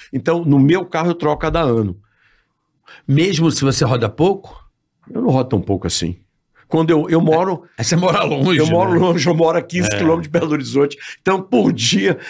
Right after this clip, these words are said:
Speaker 1: quer dizer, cada vez que eu vou e volto, o motor já esquentou, já. Não.
Speaker 2: Entendi.
Speaker 1: Então, então, então, são essas coisas da concessionária, da fábrica, do óleo. Você tem que entender um pouquinho, né?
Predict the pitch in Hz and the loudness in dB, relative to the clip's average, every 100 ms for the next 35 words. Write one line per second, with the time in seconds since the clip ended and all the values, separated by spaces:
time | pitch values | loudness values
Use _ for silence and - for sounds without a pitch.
0 | - - 156 160 208 208 320 277 175 143 | -8 -2 0 0 0 0 0 0 0 2
1 | 139 160 120 147 196 226 196 185 147 147 | 2 2 4 0 0 0 0 2 2 0
2 | - 110 87 143 147 101 101 - - - | 0 -2 2 2 4 2 -2 -6 -14 -18
3 | - - - - 104 107 127 120 107 101 | -16 -14 -10 -6 -2 0 0 -2 -2 0
4 | 92 156 165 208 226 233 247 247 - 277 | 0 -2 -4 -4 -2 -2 -2 -2 0 0
5 | 269 311 311 349 330 - 254 254 277 269 | 2 0 0 -2 -2 0 2 2 -2 -2
6 | 277 262 - - - - 226 226 240 247 | 0 0 -2 -8 -16 -2 -2 0 -2 0
7 | 214 175 196 202 190 185 - - - 143 | 0 0 0 -2 -4 -6 -16 -20 -6 -4
8 | - 185 180 180 170 170 147 135 151 180 | 0 0 0 -4 -8 -10 -2 2 4 4
9 | 170 170 160 160 _ _ - 226 262 254 | 2 0 -4 -8 _ _ -8 -4 0 0
10 | 254 233 131 170 147 - 160 123 - 185 | 2 2 2 2 0 -4 -4 -2 0 0
11 | 147 117 113 151 | 2 2 2 -2